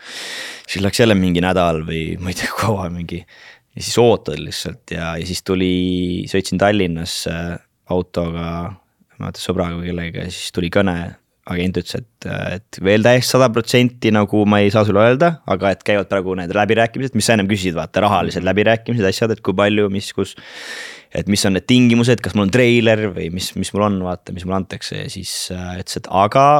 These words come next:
Speaker 1: põhimõtteliselt nagu on sada protsenti, aga no käivad läbirääkimised, aga ütleme nii, et põhimõtteliselt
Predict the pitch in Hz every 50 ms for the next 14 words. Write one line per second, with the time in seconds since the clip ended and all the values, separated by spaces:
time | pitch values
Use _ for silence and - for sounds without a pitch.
0 | 139 - _ _ _ 113 117 120 113 113 113 - - - 101 90 - _ - 95
1 | 92 95 - - _ _ _ _ - 135 170 190 170 - 160 156 131 131 - -
2 | 147 147 - _ - 139 135 143 - _ _ - 98 101 104 107 107 107 104 101
3 | - _ _ _ _ _ _ _ _ _ _ _ 104 98 107 117 123 127 117 135
4 | 143 147 - - - - - 135 151 170 180 190 175 170 165 165 156 160 - 139
5 | 131 135 127 123 - - _ _ _ _ _ _ _ _ _ _ _ _ _ _
6 | - 113 117 120 - - - _ - 180 180 170 160 151 147 143 127 - - 143
7 | 147 139 135 127 - - - 110 98 -